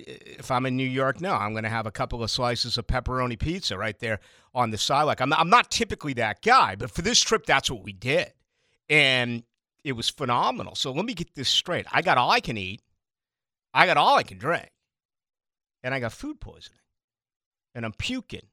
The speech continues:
And it's coming out the other end. And I can't keep anything in me. So the good news is this, at least for me. I survived it. And number two, I lost a little bit of weight. Here's the key,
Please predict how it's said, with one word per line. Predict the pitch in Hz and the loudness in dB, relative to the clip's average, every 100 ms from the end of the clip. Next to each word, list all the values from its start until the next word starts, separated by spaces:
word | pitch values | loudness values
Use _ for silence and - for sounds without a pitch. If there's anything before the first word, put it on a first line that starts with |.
| _ _ _ | _ _ _
And | 131 | -8
it's | 127 | -8
coming | - 190 185 | -2 0 2
out | 165 | 2
the | 156 156 | 2 0
other | 135 | 2
end. | 156 220 - _ _ _ _ _ | 2 0 -4 _ _ _ _ _
And | 131 127 | -4 -4
I | 120 | -4
can't | - 180 160 131 | -6 -6 -6 -8
keep | - 147 120 - - | -14 -10 -10 -12 -10
anything | 139 156 165 151 135 123 | -8 -8 -10 -8 -8 -8
in | 143 143 | -6 -4
me. | 117 95 | -4 -4
So | 143 | -4
the | 143 | -4
good | 131 294 311 | -4 -6 -2
news | 185 156 143 - | -2 0 2 0
is | 135 120 | 0 -4
this, | 143 95 - - - _ _ _ _ 139 | -4 -4 -6 -10 -12 _ _ _ _ -2
at | 156 | 2
least | 160 - | 4 4
for | 131 | 2
me. | 120 110 - | -6 -8 -4
I | 143 | 2
survived | 151 - 156 120 127 220 277 - - | 4 4 0 -4 -4 -4 -4 -8 -16
it. | 78 - _ _ _ 151 | -20 -20 _ _ _ -6
And | 160 | -2
number | 202 135 | -2 -4
two, | - - 480 403 151 185 - _ _ _ _ _ _ _ - | -4 0 4 4 2 -2 -10 _ _ _ _ _ _ _ -12
I | |
lost | 160 208 240 - | -4 -2 0 -2
a | 247 | -6
little | 185 196 | -8 -8
bit | 175 175 180 _ _ _ _ _ _ | -8 -8 -8 _ _ _ _ _ _
of | 135 131 | -12 0
weight. | 180 - _ - | 2 2 _ -2
Here's | 247 285 247 | 2 4 2
the | 226 | -2
key, | 254 240 131 | 0 0 -2